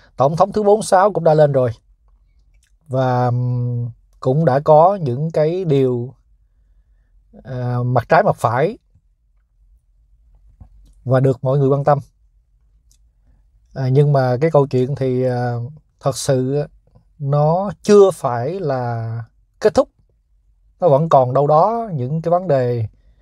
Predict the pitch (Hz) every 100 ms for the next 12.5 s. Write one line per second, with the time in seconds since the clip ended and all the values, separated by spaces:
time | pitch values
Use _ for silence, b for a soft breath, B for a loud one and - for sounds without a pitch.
0 | _ _ _ - 131 123 180 143 131 117
1 | 156 143 135 143 135 127 135 117 123 143
2 | 160 127 110 113 131 156 139 120 - _
3 | _ _ _ _ _ _ _ 147 190 151
4 | - 170 135 - _ _ _ 226 - _
5 | _ _ _ 135 160 156 - 208 202 180
6 | 160 _ _ _ _ _ _ 127 - 196
7 | 180 123 160 247 - _ - 135 127 127
8 | 120 113 151 143 135 131 151 143 139 127
9 | 123 _ _ _ _ _ _ _ _ _
10 | _ - - 143 139 127 135 147 147 160
11 | 180 190 - _ _ _ - - 208 165
12 | 123 160 147 143 156